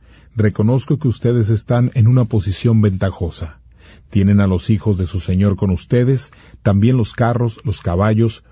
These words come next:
una ciudad fortificada y armas. Así que en cuanto les llegue esta carta, elijan al mejor y más capaz de los hijos de su señor y luchen a favor de la dinastía de su señor". Sin embargo, los líderes y los ancianos de Jezreel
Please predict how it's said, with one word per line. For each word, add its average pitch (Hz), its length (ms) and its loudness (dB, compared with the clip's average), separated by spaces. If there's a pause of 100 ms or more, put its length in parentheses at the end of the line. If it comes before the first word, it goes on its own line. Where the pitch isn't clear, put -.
(120)
una 120 240 0
ciudad 107 420 -2
fortificada 113 840 -2
y 107 140 2
armas. 80 540 -6 (320)
Así 95 320 -4
que 107 100 0
en 98 100 0
cuanto 90 340 -2
les 85 160 -2
llegue 101 240 0
esta 90 240 -4
carta, 123 440 -2 (240)
elijan 123 580 0
al 104 140 2
mejor 139 440 0 (280)
y 101 100 -2
más 110 300 0
capaz 110 320 -2
de 107 120 -2
los 92 260 -6
hijos 113 300 -2
de 101 80 -4
su 92 160 -6
señor 107 480 0
y 110 120 -2
luchen 123 440 0
a 107 60 0
favor 101 440 0
de 107 120 0
la 95 100 0
dinastía 87 640 -2
de 87 100 -2
su - 140 -8
señor". 80 480 -6 (560)
Sin 87 220 -4
embargo, 98 540 0 (280)
los 87 180 -2
líderes 113 460 2
y 104 40 0
los 92 180 -4
ancianos 104 500 -2
de 95 80 -2
Jezreel 95 560 -2